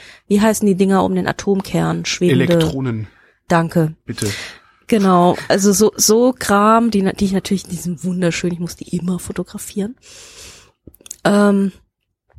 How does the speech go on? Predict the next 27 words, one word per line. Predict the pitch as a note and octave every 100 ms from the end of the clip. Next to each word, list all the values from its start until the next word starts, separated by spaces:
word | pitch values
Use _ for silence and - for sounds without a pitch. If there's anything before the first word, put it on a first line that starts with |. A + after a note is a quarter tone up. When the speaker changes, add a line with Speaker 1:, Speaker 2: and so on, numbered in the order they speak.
| _
Speaker 1:
es | F#3+ -
gibt | D#3 -
hübsche | F3 - B3
Stadtparks, | - A#3+ - - G3 F#3+ G3 - F#3
wo |
Leute | E3+ E3 F3 G#3
rumliegen | G#3+ A3 G3+ A3
und | A3+
es | A3
war | A3
natürlich | A3+ A3+ G3
ein | F3+ E3
warmer | D#3 F3 -
Tag, | - B3+ B3 A#3
es | -
waren | D#3 D3
so | -
zwanzig | - D3 D3+ F3+ -
Grad. | A#3 G#3 G#3 G#3 - - - - - - - - - -
Man | G3 G3
lag | F3+ F#3 -
so | E3+
rum | D#3+ A#3 A#3 -
unter | E3 D#3+
Bäumchen | D#3+ F#3+ F#3+ G3+ - - F#3 F#3+ F3+ - _ _ _ _ _ _ - _ _ - - -
und, | E3 D#3+ D#3+ D#3
ähm, | F3 E3+ E3 D#3+